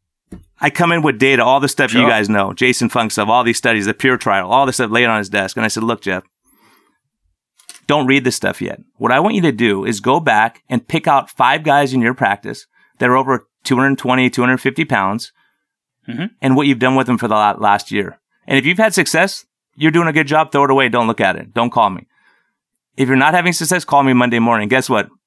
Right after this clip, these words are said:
Speaker 1: Six thirty
Speaker 2: <laughs>
Speaker 1: Monday morning. "Hey, Brian, you got a couple minutes." So he brings me in and I say, "Hey, look, Jeff, I didn't wanna step on your toes. I had to reach out to you 'cause I, I wanna have integrity in this, but I'm telling you, I can't send you anyone unless you guys have do-, people, w-,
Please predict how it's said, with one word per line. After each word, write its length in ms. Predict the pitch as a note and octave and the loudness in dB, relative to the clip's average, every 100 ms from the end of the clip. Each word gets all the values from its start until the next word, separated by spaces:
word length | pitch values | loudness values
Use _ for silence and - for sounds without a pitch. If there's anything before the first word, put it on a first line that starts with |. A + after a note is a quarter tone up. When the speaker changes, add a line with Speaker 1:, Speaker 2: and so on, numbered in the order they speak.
| - | -8
Speaker 1:
Six 240 | - D3 | -4 0
thirty 220 | A#2+ D#3 C#3 | 2 2 4
Speaker 2:
<laughs> 40 | |
Speaker 1:
Monday 180 | C3+ C3+ | 4 4
morning. 240 | C3 A#2 | 2 2
"Hey, 100 | C#3 | 0
Brian, 220 | D3+ D3 | 0 0
you 60 | D3 | 2
got 120 | D3 | 0
a 20 | D3 | 0
couple 220 | D3+ C3+ | 0 2
minutes." 340 | F3+ A#2+ G2 - - - - - - - - - | 2 0 -6 -18 -20 -20 -20 -20 -20 -20 -20 -8
So 120 | - G3 | 0 2
he 60 | |
brings 340 | D#3+ F3 A#3 G#3 | 4 4 2 2
me 160 | E3+ | 2
in 140 | B3 G#3+ | 4 2
and 140 | B2 | 2
I 60 | C#3 | 0
say, 120 | E3 | 0
"Hey, 120 | D#3+ | 0
look, 260 | E3+ E3 - | 2 0 -2
Jeff, 280 | A#2+ A#2+ - _ _ - - - | 0 0 -2 _ _ -12 -10 -6
I 120 | C#3 | -2
didn't 140 | E3+ F3 | 0 0
wanna 120 | E3 | 0
step 220 | A2+ D#3 | 0 2
on 80 | D3+ | 2
your 120 | C3 | 0
toes. 380 | A2+ B2+ B2+ B2 | 2 2 2 2
I 100 | A#2+ | 2
had 140 | C#3 A#2 | 2 2
to 40 | |
reach 180 | A#2+ A2+ | 0 2
out 160 | A#2+ B2 | 0 0
to 80 | B2 | -2
you 40 | |
'cause 120 | G#2+ | 0
I, 140 | G#2+ G#2+ | -2 -2
I 140 | B2+ | -2
wanna 140 | C3 B2+ | 0 0
have 140 | B2 | 0
integrity 420 | A2 - D3 C#3 | 0 -2 0 0
in 100 | G#2 | 0
this, 160 | G2 G2 | -2 -6
but 240 | A2+ G#2 - - - _ _ _ _ _ - | -2 -4 -4 -20 -20 _ _ _ _ _ -4
I'm 100 | B2+ | -4
telling 300 | - D#3 C#3+ | 0 0 2
you, 80 | A2+ | 0
I 60 | |
can't 260 | - C#3+ C#3 | 0 -2 0
send 220 | C#3+ C3 | 0 0
you 80 | B2 | 0
anyone 260 | C3 B2 | 2 2
unless 260 | G#2+ G#2+ - | 0 -2 -4
you 60 | G#2 | -2
guys 200 | A2 G#2+ | -2 0
have 140 | G#2+ | -4
do-, 140 | G2 G#2 - - | -2 -6 -8 -14
people, 320 | - C#3 A#2 A2+ | 0 0 2 -4
w-, 200 | A#2 | -6